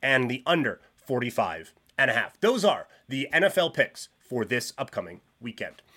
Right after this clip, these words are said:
Uh, a couple of just news and note things here before we, we get to today's ticket, although we kinda gave all of it away here. But, um, the Vegas Raiders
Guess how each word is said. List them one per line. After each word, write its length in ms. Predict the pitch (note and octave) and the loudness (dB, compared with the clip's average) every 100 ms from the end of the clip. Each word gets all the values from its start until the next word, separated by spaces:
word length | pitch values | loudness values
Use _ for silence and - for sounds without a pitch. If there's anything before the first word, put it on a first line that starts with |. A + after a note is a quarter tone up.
| - - | -14 4
Uh, 220 | F3+ F3 | 4 6
a 60 | F3+ | 4
couple 280 | A#3 B3 A3 | 2 6 4
of 300 | E3 - D3+ | 4 -2 -8
just 180 | E3 | -4
news 200 | D#3+ F3 E3 | 0 0 2
and 80 | |
note 200 | D3 D3+ | 2 0
things 280 | D3 C3+ B2 | 0 -2 0
here 140 | C3 A2+ | 0 0
before 540 | G#2+ C3+ B2+ A#2+ A#2 | -2 0 4 4 2
we, 140 | A#2 | -2
we 140 | B2+ B2 | -6 -2
get 160 | B2 | -2
to 80 | - | -2
today's 340 | G#2 A2+ G#2+ - | 0 2 2 4
ticket, 300 | C3+ A#2 A2 | 2 4 0
although 240 | G#2+ G#2+ | -2 -2
we 160 | F#2+ G#2 _ A2+ - | -4 -8 _ -20 -16
kinda 200 | G2 F#2+ | -14 -14
gave 140 | F2 | -16
all 200 | E2 F#2+ | -14 -14
of 80 | F#2 | -14
it 60 | |
away 180 | F2+ F#2 | -14 -12
here. 220 | F2 C3+ - - - | -6 -4 -6 -12 -20
But, 280 | B2+ D#3 D3 - _ _ - | -2 0 0 -4 _ _ 4
um, 680 | D3+ C#3+ C#3 C3+ C3 B2+ - - _ | 8 8 6 4 2 0 -4 -18 _
the 640 | B2+ D3 D3 C#3+ C#3+ C#3 B2+ | -4 0 2 2 2 0 -2
Vegas 420 | B2 F3 G3+ F#3+ | 6 6 6 4
Raiders 440 | D3 C3+ A2 - | 4 2 0 -10